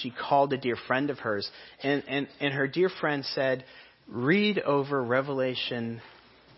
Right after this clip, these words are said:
two and three, and you will see this pattern.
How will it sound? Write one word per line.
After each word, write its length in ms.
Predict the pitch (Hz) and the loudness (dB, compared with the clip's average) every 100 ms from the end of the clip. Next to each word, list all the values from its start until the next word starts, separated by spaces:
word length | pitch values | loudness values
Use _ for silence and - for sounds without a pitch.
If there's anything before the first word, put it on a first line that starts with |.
| - | 0
two 200 | 175 175 | 2 4
and 120 | 175 165 - | 2 0 -4
three, 340 | 95 85 98 - - - - - - - | -4 -4 -6 -14 -20 -20 -20 -20 -8 2
and 220 | 117 120 | 2 2
you 160 | 131 | -2
will 100 | 156 | -2
see 300 | 151 - 135 | -2 -4 -4
this 240 | 123 123 - | -4 -4 -4
pattern. 460 | - 104 92 82 | -6 -8 -8 -8